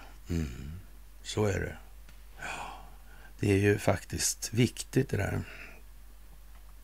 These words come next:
Och i U S A har en, ja, en senator, John Fetterman, som fuskar lite i valet där och, och i Pennsylvania. Han har inte visat sig än, inte ens på video alltså.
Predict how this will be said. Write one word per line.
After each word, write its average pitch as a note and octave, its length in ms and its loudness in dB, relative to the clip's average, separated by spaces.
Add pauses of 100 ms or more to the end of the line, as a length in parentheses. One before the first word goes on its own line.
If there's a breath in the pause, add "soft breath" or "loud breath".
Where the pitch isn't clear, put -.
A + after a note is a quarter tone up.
(760 loud breath)
Och A#2 400 12 (920)
i C3+ 120 12
U E3 140 12
S - 140 12
A C#3+ 160 12
har F3+ 120 12
en, F3 340 12 (360)
ja, A2 280 12
en A2+ 300 8
senator, C#3+ 760 12
John A2+ 220 12
Fetterman, C#3 840 10
som F#2+ 400 6
fuskar - 380 6
lite A2 220 8
i G#2 40 6
valet F#2+ 300 4
där G2 160 6
och, F#2+ 420 8
och F2+ 140 4 (340 loud breath)
i F#2 80 0
Pennsylvania. G#2 960 8
Han A2+ 160 10
har C#3 60 10
inte D#3+ 200 6
visat - 540 8
sig - 140 4
än, G#2 140 4
inte G#2+ 200 6
ens G2+ 100 4
på D#3 120 4
video C#3+ 520 6
alltså. - 540 0